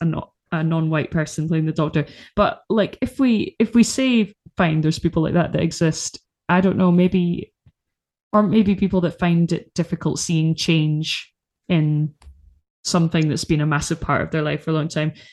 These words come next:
maybe that does help. I don't know. It, it, it's like, I don't think it sh-, is necessary or should be necessary, but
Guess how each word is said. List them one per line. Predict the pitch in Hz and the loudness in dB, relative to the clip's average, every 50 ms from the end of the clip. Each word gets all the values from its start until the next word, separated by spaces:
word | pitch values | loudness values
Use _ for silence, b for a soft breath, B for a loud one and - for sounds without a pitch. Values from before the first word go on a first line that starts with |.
| b b - | b b 2
maybe | 233 262 254 269 269 | 4 4 4 4 2
that | 285 269 254 | 2 -2 -2
does | - 233 262 262 - | 0 -2 -2 -2 0
help. | - 311 302 311 - - - - | 0 2 2 2 2 -2 -4 -4
I | - 196 | -2 -2
don't | 190 196 196 | 0 0 2
know. | 196 202 214 220 - | 2 2 2 2 2
It, | - 202 190 - - - | 0 -2 -2 -2 -2 -2
it, | 175 - - _ - - - | -4 -4 -4 _ -20 -6 -4
it's | 196 - - - | -4 -4 0 0
like, | 196 180 - | 0 0 2
I | - | 2
don't | 185 196 196 - | 2 2 4 4
think | 180 175 165 | 2 2 2
it | 175 - - 165 | 2 -2 -2 -4
sh-, | - - - - - - _ _ _ _ - | -4 -4 -4 -6 -8 -14 _ _ _ _ 2
is | 190 180 175 - | 2 2 4 4
necessary | 185 190 185 - 190 180 - 190 180 175 | 4 2 2 2 -2 -2 0 2 2 4
or | 170 165 | 2 2
should | - - 180 175 | 2 2 0 2
be | 180 | 2
necessary, | 180 185 185 - - - 185 190 185 185 | 2 2 2 0 -2 -2 0 0 0 0
but | 170 170 165 - | 0 -2 -2 -4